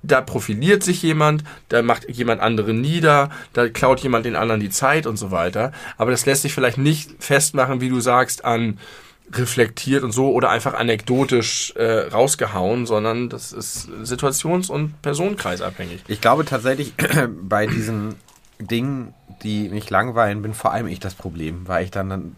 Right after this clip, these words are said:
Speaker 2: kein Interesse an den Dingen hab, die andere Leute wirklich wichtig sind. Also eigentlich bin ich da ignorant und, und arschig,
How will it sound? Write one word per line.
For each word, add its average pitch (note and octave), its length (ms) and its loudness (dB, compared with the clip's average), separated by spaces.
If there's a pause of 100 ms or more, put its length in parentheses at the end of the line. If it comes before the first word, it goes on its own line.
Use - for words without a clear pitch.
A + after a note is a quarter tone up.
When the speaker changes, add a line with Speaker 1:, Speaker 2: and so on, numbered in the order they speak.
(140)
Speaker 2:
kein G#2 220 -6
Interesse G#2 500 -2
an F#2 120 -2
den G#2+ 200 -4
Dingen G#2 240 -4
hab, G2+ 140 -8
die G#2 120 -4
andere G2+ 280 -4
Leute G2 340 0
wirklich F#2 260 -6
wichtig F#2+ 280 -8
sind. D#2 160 -6
Also F2+ 160 -2
eigentlich A2 260 -2
bin G#2+ 100 -6
ich - 140 -8
da B2 80 -2
ignorant E2+ 540 -4
und, E2 200 -8
und D#2+ 180 -10
arschig, F2+ 520 -2